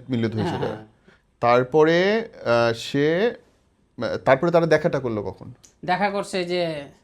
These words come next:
Speaker 2: যখন, এ, সে বিদেশ থেকে সতেরো তারিখ, মে মাসের সতেরো তারিখে আসছে।
Speaker 1: এই বছরে?
Speaker 2: এই বছর, এই যে কয়েকদিন আগে মিলিত
Speaker 1: হ্যাঁ।
Speaker 2: হয়েছে তারা।
Speaker 1: ওকে। একবার, একাধিকবার, একাধিক দিন?
Speaker 2: এ, সে আমার কাছ থেকে তো সতেরো তারিখে চলেই গেছে।
Speaker 1: মানে?
Speaker 2: এই সতেরো তারিখে,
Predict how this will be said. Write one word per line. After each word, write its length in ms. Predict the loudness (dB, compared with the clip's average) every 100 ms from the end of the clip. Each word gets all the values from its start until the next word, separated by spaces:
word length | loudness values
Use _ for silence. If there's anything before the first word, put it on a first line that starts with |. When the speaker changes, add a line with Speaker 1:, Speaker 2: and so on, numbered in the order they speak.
| -10
Speaker 2:
যখন, 380 | -8 -6 -8 -10
এ, 500 | -10 -10 -10 -12 -14
সে 180 | -12 -12
বিদেশ 300 | -10 -12 -14
থেকে 200 | -14 -10
সতেরো 380 | -10 -8 -10 -10
তারিখ, 220 | -12 -10
মে 180 | -10 -10
মাসের 240 | -10 -14
সতেরো 260 | -14 -14 -16
তারিখে 280 | -16 -12
আসছে। 260 | -12 -12 -18 -20 _
Speaker 1:
এই 140 | 4 4
বছরে? 380 | 4 2 0 -2
Speaker 2:
এই 120 | -6
বছর, 240 | -6 -6 -4
এই 160 | -4
যে 280 | -4 -8 -6
কয়েকদিন 320 | -4 -4 -4 -8
আগে 180 | -6
মিলিত 240 | -8 -6 -4
Speaker 1:
হ্যাঁ। 140 | -4
Speaker 2:
হয়েছে 180 | -4 -12
তারা। 240 | -20 -20 -20 _
Speaker 1:
ওকে। 300 | 0 0 -2 -10 -14 _ _ 4
একবার, 400 | 6 6 4 4
একাধিকবার, 560 | 4 0 -4 -6 -6 -8 -8 -4
একাধিক 340 | -2 -2 -4
দিন? 180 | -6 -6 -10 _ _ _ _ _ _ _ _ -8
Speaker 2:
এ, 300 | -4 -4 -4
সে 180 | -2 0
আমার 200 | 0 -2
কাছ 120 | -6
থেকে 140 | -6
তো 60 | -2
সতেরো 300 | -2 -2 -6
তারিখে 200 | -6 -6
চলেই 300 | -6 -4 -4
গেছে। 340 | -6 -10 -16 -18 _ _ _ _ _ -8
Speaker 1:
মানে? 220 | -8 -8
Speaker 2:
এই 120 | -8 -6
সতেরো 340 | -4 -4 -6
তারিখে, 400 | -6 -10 -12